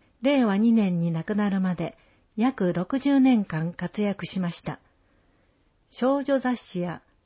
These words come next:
学年誌、少女漫画などの様々な媒体で、クオリティの高い作品をその晩年まで継続的に発表し続け、国内外で高く評価されています。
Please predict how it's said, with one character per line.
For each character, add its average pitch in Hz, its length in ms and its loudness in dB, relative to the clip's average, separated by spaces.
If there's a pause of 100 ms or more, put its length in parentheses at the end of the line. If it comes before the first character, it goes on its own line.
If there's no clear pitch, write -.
(120)
学 185 260 -2
年 269 220 6
誌、 - 340 -6
少 254 300 -2
女 262 140 0
漫 240 240 2
画 196 100 -2
な 185 160 -4
ど 175 140 -4
の 165 260 -4
様 214 320 -2
々 208 280 0
な 170 120 -2
媒 180 220 -2
体 175 260 -4
で、 165 220 -6 (480)
ク 240 160 0
オ 302 80 4
リ 269 120 2
テ 202 120 -6
ィ 175 40 -2
の 175 120 0
高 202 260 -4
い 196 80 0
作 185 300 -4
品 185 320 -2
を 170 200 -2 (140)
そ - 220 -4
の 262 180 4
晩 233 240 2
年 220 280 0
ま 208 100 -2
で 175 260 -6 (140)
継 247 240 -2
続 247 240 -4
的 214 260 -4
に 208 240 -2
発 - 380 -6
表 208 200 -2
し - 80 -12
続 202 280 -2
け、 - 280 -10 (440)
国 262 280 0
内 269 220 4
外 175 240 0
で 165 240 -4 (140)
高 254 260 -2
く 190 160 -2
評 208 260 -2
価 170 120 -4
さ 175 160 -4
れ 175 100 -2
て 175 120 -4
い 170 100 0
ま 160 120 -2
す。 - 240 -8